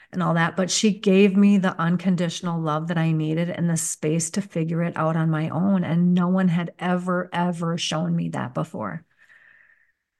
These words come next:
I mean, it brings me to tears almost thinking about it. Um,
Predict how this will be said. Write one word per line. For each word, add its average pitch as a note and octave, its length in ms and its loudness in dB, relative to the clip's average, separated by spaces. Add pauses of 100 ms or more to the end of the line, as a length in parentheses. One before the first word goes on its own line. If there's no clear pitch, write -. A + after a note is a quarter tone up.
(160)
I - 40 2
mean, F#3+ 160 10
it G3 120 2
brings G3 320 8
me F#3+ 500 4 (120)
to F#3 140 -6
tears E3 520 -2
almost D#3 400 -4
thinking D#3 300 -2
about D3 300 -4
it. - 340 -10
Um, D#3 540 -6